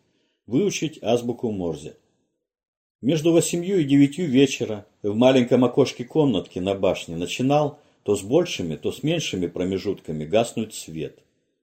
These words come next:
А Эдди, набравшийся уже чуть ли не профессионального опыта,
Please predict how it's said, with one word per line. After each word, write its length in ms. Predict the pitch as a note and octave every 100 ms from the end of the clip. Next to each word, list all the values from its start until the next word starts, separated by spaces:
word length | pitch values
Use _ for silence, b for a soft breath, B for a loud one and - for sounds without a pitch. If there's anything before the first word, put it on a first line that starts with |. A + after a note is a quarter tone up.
| _ _
А 140 | G#2+ D3
Эдди, 300 | G3+ D#3 B2+
набравшийся 760 | C3 C#3 D#3+ - B2 - A2+
уже 240 | A2+ A2
чуть 280 | A#2 - B2
ли 60 | G#2
не 100 | G#2
профессионального 840 | - G2+ - A#2+ A#2 A2+ G#2+ G2+
опыта, 540 | G#2+ C#3 - - -